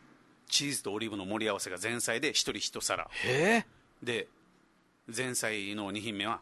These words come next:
Speaker 1: フカヒレスープ。
Speaker 2: うん。
Speaker 1: なんかお取り寄せみたいな。
Speaker 2: うん。
Speaker 1: で、ワイン？
Speaker 2: うん。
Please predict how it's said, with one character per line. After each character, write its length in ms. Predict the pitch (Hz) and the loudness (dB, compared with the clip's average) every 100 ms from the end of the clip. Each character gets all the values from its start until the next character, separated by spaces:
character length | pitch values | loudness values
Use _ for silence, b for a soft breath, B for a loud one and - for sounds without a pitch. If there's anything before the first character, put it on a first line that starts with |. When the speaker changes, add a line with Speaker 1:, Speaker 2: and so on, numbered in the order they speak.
| - | -6
Speaker 1:
フ 120 | - | -2
カ 100 | 135 | 0
ヒ 160 | 113 | 0
レ 100 | 117 | -2
ス 240 | 117 - 143 | 2 2 2
ー 100 | 123 | -2
プ。 220 | - 87 _ | -6 -14 _
Speaker 2:
う 20 | 101 | -12
ん。 400 | 95 104 107 95 - | -8 -2 -2 -4 -8
Speaker 1:
な 80 | 107 | -8
ん 20 | |
か 100 | - | -4
お 100 | 110 | -6
取 220 | 107 117 | -2 -2
り 40 | 104 | 0
寄 80 | 90 | 0
せ 140 | 98 | 0
み 80 | 90 | -2
た 100 | 87 | -4
い 60 | |
な。 80 | 80 | -4
Speaker 2:
う 20 | |
ん。 260 | 104 98 95 - _ _ - - _ - - - _ - | -6 -6 -10 -18 _ _ -20 -20 _ -20 -20 -20 _ -14
Speaker 1:
で、 320 | 104 113 117 - _ _ _ _ _ _ _ _ _ _ _ - - | -2 0 -2 -6 _ _ _ _ _ _ _ _ _ _ _ -20 -10
ワ 180 | 113 120 | -2 -2
イ 200 | 110 98 | -2 -4
ン？ 80 | 110 - - | -8 -12 -10
Speaker 2:
う 40 | |
ん。 240 | 113 107 | -8 -8